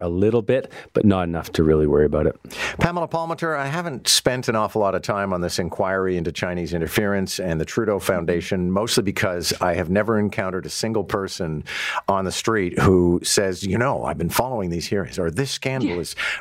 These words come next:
Speaker 2: urgently important to me." And I thought yesterday was gonna be extraordinarily colorful because the Prime Minister's brother was testifying, and even that doesn't seem to have lit a fire. Maybe I'm covering for the Prime Minister. I don't know. What do you say?
Speaker 3: Uh,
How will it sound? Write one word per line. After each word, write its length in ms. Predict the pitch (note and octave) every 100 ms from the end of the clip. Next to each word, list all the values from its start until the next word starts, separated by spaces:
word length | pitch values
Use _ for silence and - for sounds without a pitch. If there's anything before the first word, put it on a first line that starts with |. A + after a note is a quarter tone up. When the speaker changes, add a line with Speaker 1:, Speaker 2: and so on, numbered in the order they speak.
| -
Speaker 2:
urgently 380 | C#3 A2 G#2+ G2
important 400 | F2 A2+ A#2 E2
to 60 |
me." 140 | D#2 - - -
And 140 | B2+ C#3
I 140 | A#3+
thought 280 | - D3 G2+
yesterday 400 | G#2+ C3+ A#2+ G#2+
was 140 | F2+
gonna 180 | - F#2
be 120 | E2
extraordinarily 600 | D#2+ - D3+ C#3 F#2 E2
colorful 560 | C#2+ - B2+ F2+ D#2 D2+
because 420 | F2+ F#2+ A2+ G2+
the 80 | -
Prime 220 | D3 C3+
Minister's 420 | A#2+ G#2+ - F2+
brother 500 | C#2+ G2+ G#2+ F2 D#2+ F2 - -
was 560 | F#2 F#2 F2 E2+ -
testifying, 800 | - A#2 A#2+ A#2+ - D#2+ D2+ F#2
and 120 | A#2
even 260 | B2+ E3 C#3
that 280 | A#2 C3+ -
doesn't 260 | G2 E2
seem 220 | - G2 E2+
to 100 | F2
have 100 | C#2+
lit 160 | E2+
a 60 | D#2+
fire. 380 | - G2+ F#2 -
Maybe 340 | G#2+ A2 B2+ C#3
I'm 180 | B2+
covering 440 | A#2 C#3 A#2+ A2 G2
for 120 | G#2+
the 80 | G2
Prime 240 | G#2 F#2
Minister. 340 | F#2 D2 - D2
I 80 |
don't 100 | F2
know. 80 | E2+
What 140 | D2 F2+
do 40 |
you 100 | F#2
say? 240 | - - - - - _ _ _ _ _ _ _ -
Speaker 3:
Uh, 120 | -